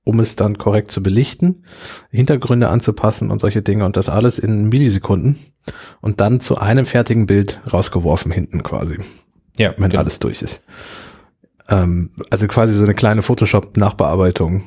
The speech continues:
Speaker 1: schon während der Aufnahme.
Speaker 2: Ja, jetzt bin ich durchaus mit dem falschen Fuß, Fuß erwischt, ähm, denn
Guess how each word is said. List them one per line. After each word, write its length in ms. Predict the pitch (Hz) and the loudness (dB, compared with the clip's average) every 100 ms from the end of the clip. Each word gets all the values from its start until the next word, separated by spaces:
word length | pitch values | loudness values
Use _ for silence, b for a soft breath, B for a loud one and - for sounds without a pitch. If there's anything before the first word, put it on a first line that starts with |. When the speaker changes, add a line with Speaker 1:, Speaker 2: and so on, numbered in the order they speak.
| - | -6
Speaker 1:
schon 340 | - 104 90 | -2 0 2
während 220 | 98 90 | 0 0
der 120 | 85 - | 0 -2
Aufnahme. 420 | - - 62 85 B B _ _ _ - | -4 -4 -6 -8 B B _ _ _ -4
Speaker 2:
Ja, 180 | 156 B B B - | -4 B B B -12
jetzt 100 | - | -2
bin 80 | 110 | 0
ich 60 | |
durchaus 280 | 113 107 104 | 0 -2 -2
mit 80 | 101 | -2
dem 20 | |
falschen 240 | - 104 - | -2 -4 -4
Fuß, 160 | 135 | -8
Fuß 260 | - 143 139 | -6 -6 -4
erwischt, 400 | 92 101 131 - 101 | -2 -2 -4 -6 -2
ähm, 240 | 98 101 | 0 2
denn 720 | 104 135 165 160 156 151 - | 2 2 0 0 -2 -4 -8